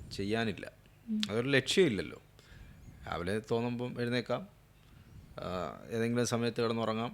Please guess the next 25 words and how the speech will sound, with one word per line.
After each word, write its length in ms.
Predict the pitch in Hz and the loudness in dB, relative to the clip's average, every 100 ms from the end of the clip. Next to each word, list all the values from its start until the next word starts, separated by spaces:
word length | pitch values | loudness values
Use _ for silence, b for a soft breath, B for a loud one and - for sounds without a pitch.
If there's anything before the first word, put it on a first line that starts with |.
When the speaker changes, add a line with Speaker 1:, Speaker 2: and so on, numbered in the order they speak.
| - | -8
Speaker 1:
അപ്പോൾ 160 | 117 139 | -2 2
അദ്ദേഹം 280 | 135 139 156 151 | 4 4 4 4
പറയുന്നുണ്ട് 420 | 147 151 131 110 | 4 2 2 2
അത്, 180 | 110 139 - B B 120 | 2 0 -4 B B 0
അപ്പോൾ 160 | 143 | 6
ആ 140 | 139 139 160 143 | 8 8 4 2
ഇങ്ങനെ 180 | 143 160 | 0 2
ഒറ്റയ്ക്കാവുമ്പോൾ 760 | 139 165 156 160 151 160 156 160 160 | 2 0 4 8 8 6 4 4 4
ഉണ്ടാകുന്ന 460 | 127 139 143 147 151 139 | 0 4 4 4 2 2
വല്ലാത്ത 340 | 135 143 143 | 4 2 4
ഒരു 220 | 151 143 143 - - - - - 117 | 2 2 -2 -6 -20 -20 -20 -8 0
മാനസികമായ 760 | 113 131 127 147 143 143 139 139 135 - - - - - | 2 4 2 2 2 2 4 4 4 2 -10 -20 -20 -6
അസ്വസ്ഥതയുണ്ട്. 720 | 113 - 110 117 107 76 - - - - B B B B B B - | -2 -2 -2 0 0 -2 -6 -14 -20 -20 B B B B B B -12
കാരണം 240 | 85 98 104 | -6 -2 0
നമ്മുടെ 220 | 110 127 | 0 2
കൂടെ 220 | 135 147 147 | 4 8 8
ആരുമില്ല. 340 | 151 143 98 76 - - - 233 | 8 4 2 -2 -6 -20 -4 -2
Speaker 2:
ഉം. 160 | 208 196 - | 0 -4 -4
Speaker 1:
അപ്പം 180 | 135 | 0
നമുക്കുണ്ടാകുന്ന 600 | 147 147 147 147 139 143 139 | 2 2 0 2 2 4 0
ഒരു 100 | 127 | 0
ഫീൽ 160 | 127 110 | 2 0
ഉണ്ടല്ലോ. 280 | 92 - 71 | -2 -6 -12
അപ്പം 180 | - 85 92 85 | -12 -12 -4 -2
നമുക്ക് 420 | 95 120 - | 0 -2 0